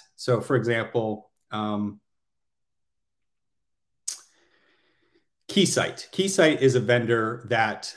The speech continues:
um, has a long history in, and they've come into the security space, but what they grew out of was out of test measurement. And what they did was,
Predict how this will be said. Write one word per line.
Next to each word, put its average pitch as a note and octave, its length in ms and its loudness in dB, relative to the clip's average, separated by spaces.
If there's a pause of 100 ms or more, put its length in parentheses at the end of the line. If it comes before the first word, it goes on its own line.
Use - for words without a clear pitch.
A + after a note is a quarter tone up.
um, A2+ 180 -6
has B2+ 240 0
a A#2+ 40 0
long A#2+ 280 2
history A#2+ 580 -4
in, G#2+ 440 -6
and G#2+ 260 -6
they've A#2+ 120 0
come D3 220 2
into B2+ 240 2
the A2 80 -4
security A#2+ 480 0
space, G2+ 340 -4
but A2+ 180 -4
what A#2+ 120 -2
they G#2+ 140 -2
grew C3+ 260 4
out A2+ 180 4
of G#2 140 -4
was G#2 200 -4
out G#2 120 0
of G2 80 -6
test B2 300 -6
measurement. F#2 500 -10
And G#2+ 140 -10
what B2+ 160 0
they B2+ 140 0
did G#2+ 380 -4
was, G2 340 -4